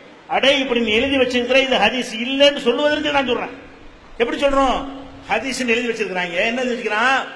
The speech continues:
உம்மு ஹராம்னு ஒரு அம்மா, அவங்க வீட்டுக்கு ரசூல்லா என்ன செய்வாங்க? இது புகாரி, முஸ்லிம் எல்லாம் இருக்குது.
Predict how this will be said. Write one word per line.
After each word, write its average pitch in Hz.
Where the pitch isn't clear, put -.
உம்மு 302
ஹராம்னு 226
ஒரு 233
அம்மா, 196
அவங்க 233
வீட்டுக்கு 262
ரசூல்லா 233
என்ன 220
செய்வாங்க? 208
இது 220
புகாரி, 214
முஸ்லிம் 196
எல்லாம் 214
இருக்குது. 185